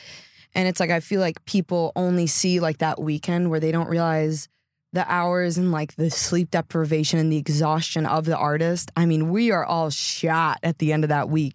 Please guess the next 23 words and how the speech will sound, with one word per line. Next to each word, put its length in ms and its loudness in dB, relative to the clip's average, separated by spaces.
'cause 280 -4
we 80 2
really 400 2
don't 160 0
get 140 0
much 180 0
sleep. 460 2
And 340 2
doing 240 2
that 140 0
festival 360 0
on 80 0
top 240 0
of 160 -2
it, 240 0
yeah, 380 0
it's 160 -10
really 260 0
fun, 400 0
but, 300 -2
um, 360 0
I 80 0
think 240 -2